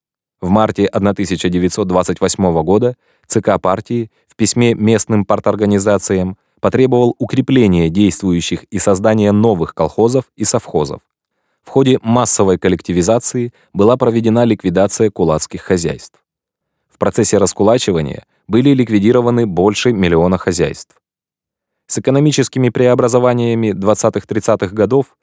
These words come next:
изменилась структура населения. Была практически ликвидирована безработица. Рабочий класс пополнялся преимущественно за счёт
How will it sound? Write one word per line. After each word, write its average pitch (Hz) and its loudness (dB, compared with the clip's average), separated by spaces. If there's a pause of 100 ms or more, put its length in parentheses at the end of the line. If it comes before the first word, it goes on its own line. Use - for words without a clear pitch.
(200)
изменилась 110 2
структура 104 -2
населения. 104 -2 (540)
Была 98 2
практически 110 -2
ликвидирована 107 0
безработица. 113 -4 (360)
Рабочий 87 -2
класс 107 -4 (240)
пополнялся 101 0
преимущественно 107 0
за 95 2
счёт 110 -2